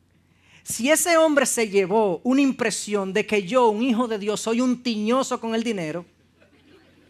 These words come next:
yo no he hecho bien mi trabajo de ser un fiel testigo de Dios en esta tierra. Entonces, la relación comercial debe estar impregnada de compasión,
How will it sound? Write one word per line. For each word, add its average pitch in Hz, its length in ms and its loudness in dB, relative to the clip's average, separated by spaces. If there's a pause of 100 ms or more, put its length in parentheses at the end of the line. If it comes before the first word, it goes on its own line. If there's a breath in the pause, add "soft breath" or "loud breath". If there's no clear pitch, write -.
(1120)
yo 185 140 -4
no 185 100 -4
he 185 60 -2
hecho 180 160 -8
bien 165 220 -4
mi 151 80 -10
trabajo 139 460 -6
de 135 140 -10
ser 147 360 -8
un 165 300 -8 (100)
fiel 214 320 -4
testigo 170 540 -10
de 143 120 -10
Dios 151 240 -8
en 139 80 -12
esta 131 200 -16
tierra. - 380 -20 (1120 soft breath)
Entonces, - 240 -4
la 233 120 4
relación 247 440 2
comercial 240 540 2
debe 233 120 0
estar 233 200 -2
impregnada 214 720 -2
de 170 160 -6
compasión, 190 920 -6